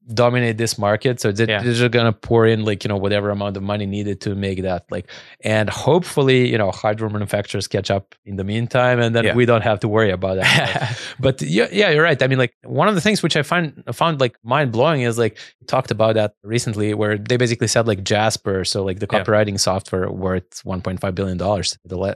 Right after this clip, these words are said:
Speaker 1: latest valuation, how they basically are making X amount of money, like, every month, as compared to Open A I, uh, um, upon, uh, whose, uh,
Speaker 2: Right.
Speaker 1: G P T three they're
Speaker 2: <laughs>
Speaker 1: running, who's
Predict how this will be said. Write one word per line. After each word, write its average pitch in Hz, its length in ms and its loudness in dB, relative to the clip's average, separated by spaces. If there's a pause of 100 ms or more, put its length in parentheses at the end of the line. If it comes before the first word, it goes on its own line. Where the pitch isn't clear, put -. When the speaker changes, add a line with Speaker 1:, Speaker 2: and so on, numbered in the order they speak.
Speaker 1:
latest 98 360 -4
valuation, 101 520 0 (340)
how 131 240 0
they 131 360 6
basically 117 640 2 (240)
are 104 240 4
making 104 640 0
X 110 200 -2
amount 107 240 -2
of 92 120 -8
money, 101 220 -4
like, 95 200 -6
every 101 220 -2
month, 156 360 -2 (320)
as 123 180 -2
compared 123 640 2
to 110 340 0
Open 117 360 0
A 110 180 2
I, 123 280 4
uh, 101 560 -2
um, 98 380 -2 (120)
upon, 110 480 -2
uh, 101 300 0
whose, 104 500 0
uh, 98 280 0
Speaker 2:
Right. 101 120 -2
Speaker 1:
G 131 100 2
P 120 100 -4
T 117 140 0
three 143 180 2
they're 113 180 2
Speaker 2:
<laughs> 113 140 2
Speaker 1:
running, 156 240 2 (400)
who's 120 380 2